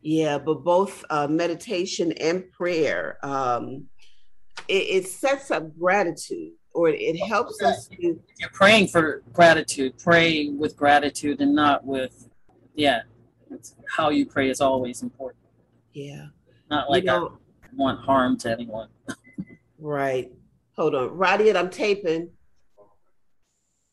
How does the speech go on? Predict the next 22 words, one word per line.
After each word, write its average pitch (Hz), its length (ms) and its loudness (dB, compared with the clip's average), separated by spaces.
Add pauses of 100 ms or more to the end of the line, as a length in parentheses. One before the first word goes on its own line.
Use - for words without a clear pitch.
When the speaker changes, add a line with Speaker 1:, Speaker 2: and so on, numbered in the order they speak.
(1080)
Speaker 2:
Kids. - 500 0 (800)
Speaker 1:
<laughs> - 40 -16 (2250)
Uh, 294 480 -2
but, 165 480 0
um, 175 420 0 (420)
yeah, 220 640 -2 (160)
uh, 180 180 -2
that 160 320 -2
gratitude 180 840 -2
is, 147 340 -8
is 160 200 -4
huge. 220 440 -6
And 165 100 0
we 180 100 2
almost 208 420 0
talk 233 220 -10
about 156 300 -4
that 143 240 -2 (120)
every 147 400 -4
show. - 680 -12 (460)
Speaker 2:
It's - 180 -10
important. 226 520 2